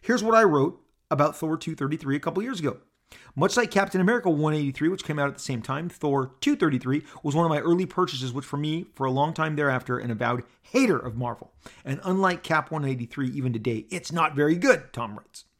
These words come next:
Thor is a series that, in my opinion, experienced a long creative nadir following the departure of artist, plotter Jack Kirby and scripter Stan Lee. It went from being a series packed with startling vistas, compelling concepts, and sweeping epic scope to something more akin to a boring,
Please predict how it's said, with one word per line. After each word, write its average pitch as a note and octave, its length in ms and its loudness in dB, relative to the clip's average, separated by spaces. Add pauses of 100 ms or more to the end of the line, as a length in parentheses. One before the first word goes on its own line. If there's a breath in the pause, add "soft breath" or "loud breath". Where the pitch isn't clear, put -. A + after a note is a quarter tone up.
(840)
Thor G#3 280 8
is D#3+ 80 6
a C3+ 60 0
series F#3 340 0
that, D#3 80 -2
in D3 80 -2
my F3 120 2
opinion, D#3 300 -6
experienced C#3+ 480 -6
a C3+ 60 -8
long C#3+ 240 0
creative C#3+ 340 0
nadir A#2+ 380 -2
following B2+ 380 -4
the G#2 60 -8
departure C3 420 -6
of A2+ 60 -4
artist, C3+ 340 -4
plotter B2 380 -2 (360 soft breath)
Jack E3+ 240 2
Kirby F#3+ 460 2 (120)
and C3+ 140 -2
scripter F#3 400 0
Stan F3 320 2
Lee. F#3 140 2
It C#3+ 100 0
went F3+ 160 0
from D3+ 240 -4
being G#3 320 4
a - 100 -10
series G3+ 380 0
packed G3+ 400 -4 (280 loud breath)
with C#3+ 120 0
startling B3 460 4
vistas, F#3 320 4
compelling G#3 400 0
concepts, F#3 400 -2
and D3 80 -6
sweeping G#3+ 360 -6
epic F#3+ 200 -6
scope F3+ 260 0
to D3+ 100 -12
something F#3 300 -2 (220 soft breath)
more E3 180 2
akin C#3+ 240 -4
to C3+ 80 -2
a A#2 60 0
boring, D3 340 -4